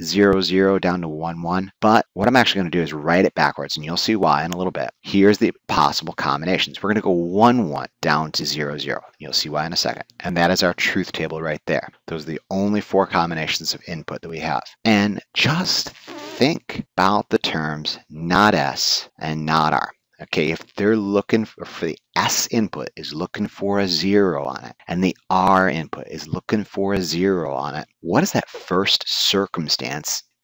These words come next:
even doing? It's got a one on the not S input. It's got a one on the not R input. Is it setting it? No.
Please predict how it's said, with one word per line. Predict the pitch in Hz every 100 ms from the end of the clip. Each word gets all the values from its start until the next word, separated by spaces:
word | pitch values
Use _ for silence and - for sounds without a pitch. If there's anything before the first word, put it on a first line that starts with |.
| 113
even | 110 107 101 87
doing? | 120 87 67 - _
It's | - -
got | - 95
a | 92
one | 78 76 87 - 90 67 _ -
on | 80
the | 76
not | 73 67
S | - -
input. | - _ _
It's | 76 -
got | 98 92
a | 87 -
one | 80 85 104 82 156
on | - 170
the |
not | - - 78 82 - -
R | 85 90 82
input. | - - - -
Is | - 92
it | -
setting | - - 73 80
it? | 113 - -
No. | 147 95 101 156